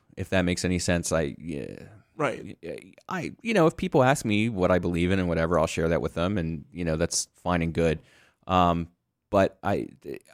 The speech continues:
Speaker 1: you know, it's the way I see it, especially theater, it's art, um, and it needs to be treated like art. It can't be treated so much like religion.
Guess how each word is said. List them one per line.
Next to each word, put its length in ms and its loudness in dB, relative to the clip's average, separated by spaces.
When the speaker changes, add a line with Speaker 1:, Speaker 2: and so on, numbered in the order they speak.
Speaker 1:
you 160 0
know, 260 6
it's 240 -4
the 120 2
way 180 6
I 80 4
see 300 0
it, 160 0
especially 540 0
theater, 380 0
it's 240 -6
art, 320 0
um, 560 0
and 120 -2
it 60 0
needs 220 -2
to 60 -14
be 100 -2
treated 340 -2
like 160 -2
art. 280 -4
It 140 -8
can't 260 -4
be 120 -8
treated 360 -2
so 140 -2
much 240 -2
like 180 -2
religion. 640 -4